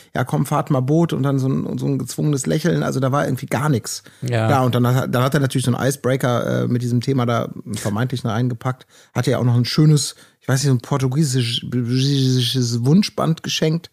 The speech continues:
Speaker 2: Ja.
Speaker 1: Äh, ja, keine Ahnung, aber das war auch irgendwie, pff,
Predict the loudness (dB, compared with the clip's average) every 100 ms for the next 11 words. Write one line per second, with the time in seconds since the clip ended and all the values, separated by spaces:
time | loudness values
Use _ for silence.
0 | -2 -2 -2 -8 _ -2 2 2 2 0
1 | -6 -18 -10 -2 2 2 0 0 0 0
2 | 0 0 -2 -4 -4 -4 -6 -8 -6 -4
3 | -4 -4 -6 -8 -10 -14 -18 -18 -20